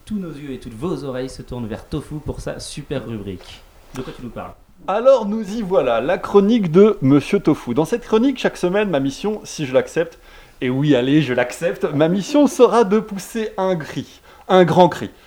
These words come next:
Speaker 2: De trois minutes, c'est le temps qu'on me donne, alors top chrono, gong, c'est parti. Un grand cri, donc disais-je,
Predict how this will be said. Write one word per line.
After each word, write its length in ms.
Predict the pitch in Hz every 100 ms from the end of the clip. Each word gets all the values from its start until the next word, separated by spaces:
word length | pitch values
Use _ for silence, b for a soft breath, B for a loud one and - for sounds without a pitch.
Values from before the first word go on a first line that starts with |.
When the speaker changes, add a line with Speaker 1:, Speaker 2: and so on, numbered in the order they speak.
| b -
Speaker 2:
De 80 | 170
trois 160 | 202
minutes, 180 | 156 120
c'est 140 | -
le 60 | 226
temps 120 | -
qu'on 200 | 262 120
me 80 | 113
donne, 340 | 120 151 175
alors 340 | 120 123 113 -
top 220 | 196 160
chrono, 580 | - 135 120 147 196 - - - -
gong, 280 | 139 151 196 180 -
c'est 200 | - 233
parti. 380 | - - 92 - B B B
Un 140 | - 247
grand 200 | 214 196
cri, 280 | - 139 120
donc 180 | 117
disais-je, 460 | 110 110 113 113 110